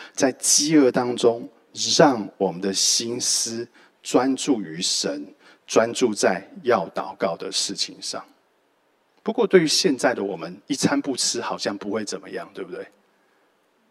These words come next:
你，你会觉得很痛苦吗？可能有些人会觉得很痛苦，但是有很，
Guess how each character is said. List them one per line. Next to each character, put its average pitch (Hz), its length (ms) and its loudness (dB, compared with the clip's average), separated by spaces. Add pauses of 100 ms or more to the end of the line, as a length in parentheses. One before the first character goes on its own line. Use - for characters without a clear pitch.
(100)
你， 95 160 -16
你 123 140 -4
会 160 120 2
觉 135 120 4
得 123 60 2
很 110 100 -6
痛 120 200 -2
苦 104 140 -6
吗？ 95 180 -8 (1080)
可 135 100 -4
能 120 80 2
有 135 140 6
些 147 120 4
人 135 60 6
会 143 60 6
觉 131 120 2
得 - 40 2
很 104 80 0
痛 120 220 2
苦， 98 260 -10
但 160 100 -4
是 - 120 -6
有 117 140 -2
很， 104 280 -6